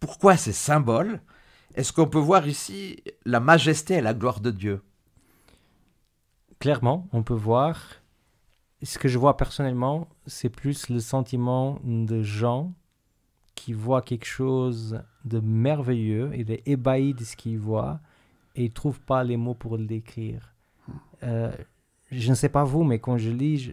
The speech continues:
Speaker 2: je vois vraiment quelqu'un de passionné que, qui est en train de voir quelque chose qu'il attendait peut-être depuis un bon moment, euh, ou que ça le manquait puisqu'il avait marché avec Jésus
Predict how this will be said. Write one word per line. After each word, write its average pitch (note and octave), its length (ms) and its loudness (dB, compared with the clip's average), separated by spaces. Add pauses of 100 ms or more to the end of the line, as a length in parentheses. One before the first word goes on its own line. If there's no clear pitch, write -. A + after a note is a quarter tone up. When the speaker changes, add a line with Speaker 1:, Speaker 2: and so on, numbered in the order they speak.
Speaker 2:
je B2+ 160 -12
vois A#2+ 220 -4
vraiment C3 560 0 (1200)
quelqu'un D3 320 4
de C#3+ 100 6
passionné D3+ 960 0
que, A#2+ 720 0
qui - 120 -2
est - 20 2
en B2+ 60 2
train C#3+ 160 -2
de C3 80 2
voir C3 220 0
quelque B2 180 -4
chose C3+ 320 -2
qu'il A#2+ 140 -4
attendait B2 300 0
peut-être - 340 -8
depuis C3 200 -4
un B2+ 60 0
bon B2+ 200 -2
moment, C3 640 -4 (540)
euh, A2+ 480 -2
ou A2 120 -2
que - 100 -14
ça - 140 -2
le A#2 60 2
manquait A#2 360 -2
puisqu'il A#2+ 280 -6
avait A2+ 160 -2
marché A2+ 320 -6
avec A2+ 240 -6
Jésus A2+ 540 -6